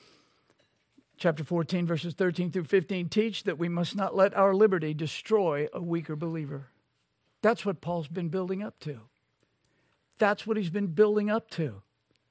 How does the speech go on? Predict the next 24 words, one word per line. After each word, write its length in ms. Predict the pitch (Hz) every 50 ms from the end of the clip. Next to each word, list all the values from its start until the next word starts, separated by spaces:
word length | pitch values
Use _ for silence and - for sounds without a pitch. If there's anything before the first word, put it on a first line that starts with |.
| _ _ _ _ _ _ _ _ _ _ _ _ _ _ _ _ _ _ _ _
So 120 | - 170
that's 320 | 156 165 196 185 - - -
where 120 | 196 180
we 120 | 170 170 170
will 160 | 151 156 151
take 280 | - - 160 156 -
up, 280 | 240 247 196 135 - - - - _ _ _ _ _
God 280 | - 170 160 156 156 151
willing, 360 | 175 196 170 147 135 127 107 - _ _ - - - - - _ _ _ _ _ _ _
next 400 | - 165 165 160 - - - -
week. 360 | 214 233 180 - - - - _ _ _ _ _ _ _ _ _ _ _ _ _ _ _ _ _ _ _ _ _
He's 280 | - - 180 170 151
going 460 | 139 160 180 185 196 202 214 226 220 -
to 160 | - 196 180
bring 440 | 175 156 147 180 196 202 226 240 -
out 280 | - 196 208 214 214 -
the 180 | 196 156 - 151
issue 420 | 180 190 - - 214 220 220 208 - _
of 160 | 151 156 139
stumbling 800 | - - - - - 233 220 220 240 220 233 233 240 240 240 254
blocks. 680 | - 175 147 196 196 185 165 143 - - - - - - _ _ _ _ _ _ _ _ _ _ _ _ _ _ _ _ _ _ _ _ _
And 180 | 175 175 170 - - _ _
I 480 | 170 180 202 226 240 247 254 220 160 - _ _ _ _ _ _ _ _ _ _ _ _ _ _ _ _ _ _ _ _ _
imagine 880 | - 180 175 170 170 180 180 180 180 170 139 151 156 135 135 131 135